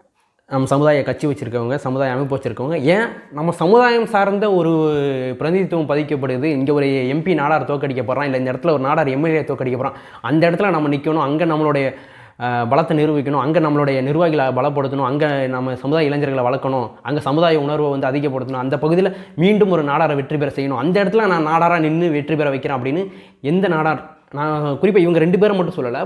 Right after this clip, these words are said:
பொதுவா இந்த மாதிரி நிறைய நாடார் சங்கங்கள் இருக்கு, நாடார் அமைப்புகள் இருக்கு. உங்களுக்கு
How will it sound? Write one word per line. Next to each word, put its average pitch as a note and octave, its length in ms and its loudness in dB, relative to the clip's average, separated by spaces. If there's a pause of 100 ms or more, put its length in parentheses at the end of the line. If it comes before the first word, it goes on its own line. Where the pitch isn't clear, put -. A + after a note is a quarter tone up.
பொதுவா F#3 240 2
இந்த C#3+ 160 -2
மாதிரி D3+ 240 0
நிறைய D#3+ 260 0
நாடார் C#3+ 260 0 (200)
சங்கங்கள் B2+ 380 -4
இருக்கு, C#3+ 200 -4
நாடார் B2+ 220 -2
அமைப்புகள் A#2+ 360 -4
இருக்கு. A2+ 220 -8 (300)
உங்களுக்கு B2 300 0